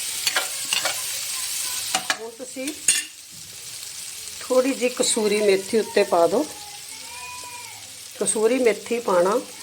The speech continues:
ਆਪਸ਼ਨਲ, ਅਗਰ ਤੁਹਾਨੂੰ ਨਹੀਂ ਪਸੰਦ ਹੈ ਤਾਂ ਨਾ ਸੀ, ਤੁਸੀਂ ਇਹਦੀ ਜਗ੍ਹਾ 'ਤੇ ਧਨੀਆ ਵੀ ਪਾ ਸਕਦੇ ਹੋ। ਠੀਕ ਹੈ ਜੀ, ਹੁਣ ਇਹਨੂੰ ਮਿਕਸ ਕਰਕੇ ਦੋ ਕੁ ਮਿੰਟ ਫਿਰ ਇਹਨੂੰ ਭੁੱਜਣ ਦਿਓ। ਫਿਰ ਅਸੀਂ ਦੇਖਦੇ ਹਾਂ ਕਿਸ ਤਰ੍ਹਾਂ ਦਾ ਬਣਿਆ।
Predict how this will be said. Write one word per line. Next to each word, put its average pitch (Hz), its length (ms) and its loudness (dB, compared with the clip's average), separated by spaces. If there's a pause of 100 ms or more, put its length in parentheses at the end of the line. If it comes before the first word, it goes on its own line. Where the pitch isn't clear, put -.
(180)
ਆਪਸ਼ਨਲ, 233 560 8
ਅਗਰ 226 180 4
ਤੁਹਾਨੂੰ 208 320 6
ਨਹੀਂ 214 180 8
ਪਸੰਦ 185 400 4
ਹੈ 214 40 2
ਤਾਂ 208 160 2
ਨਾ 175 200 8
ਸੀ, 175 140 0
ਤੁਸੀਂ 233 260 0
ਇਹਦੀ 202 160 2
ਜਗ੍ਹਾ 196 260 2
'ਤੇ 240 120 4 (100)
ਧਨੀਆ 180 260 6
ਵੀ 202 120 0
ਪਾ 175 200 -2
ਸਕਦੇ 156 360 -6
ਹੋ। 160 60 -6 (400)
ਠੀਕ 202 180 2
ਹੈ 285 60 8
ਜੀ, 262 140 2 (540)
ਹੁਣ 196 120 6
ਇਹਨੂੰ 202 220 4
ਮਿਕਸ 208 260 4
ਕਰਕੇ 226 400 4 (260)
ਦੋ 202 140 8
ਕੁ 196 120 0
ਮਿੰਟ 185 220 6
ਫਿਰ 196 280 6
ਇਹਨੂੰ 202 240 6
ਭੁੱਜਣ 180 320 -4
ਦਿਓ। 220 180 0 (3500)
ਫਿਰ 202 180 4
ਅਸੀਂ 202 200 2
ਦੇਖਦੇ 185 400 4
ਹਾਂ 294 80 2
ਕਿਸ 220 200 -4
ਤਰ੍ਹਾਂ 190 200 0
ਦਾ 175 100 -2
ਬਣਿਆ। 151 300 -6